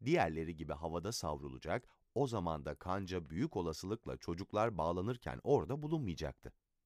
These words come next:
Kanca bağlanma faslına şahit olmasaydı,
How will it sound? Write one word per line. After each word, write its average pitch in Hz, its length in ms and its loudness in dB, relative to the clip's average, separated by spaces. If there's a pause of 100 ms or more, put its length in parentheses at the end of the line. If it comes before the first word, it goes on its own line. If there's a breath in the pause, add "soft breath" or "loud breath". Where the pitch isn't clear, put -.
(360 loud breath)
Kanca 85 400 0
bağlanma 78 460 2
faslına 80 460 -2
şahit 78 380 0
olmasaydı, 82 720 0